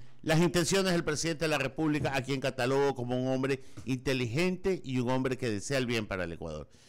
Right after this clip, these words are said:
Pero el presidente no está en un convento, está en medio de un prostíbulo, y voy a ser bien duro, y él no puede gobernar como monja de la caridad pensando que en la asamblea las cosas van a suceder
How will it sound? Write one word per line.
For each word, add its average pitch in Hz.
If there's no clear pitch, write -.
Pero 165
el 165
presidente 202
no 208
está 214
en 220
un 220
convento, 196
está 156
en 214
medio 220
de 214
un 208
prostíbulo, 226
y 180
voy 175
a 190
ser 175
bien 226
duro, 110
y 180
él 226
no 233
puede 226
gobernar 190
como 156
monja 202
de 208
la 175
caridad 226
pensando 151
que 180
en 185
la 185
asamblea 220
las 190
cosas 185
van 180
a 180
suceder 185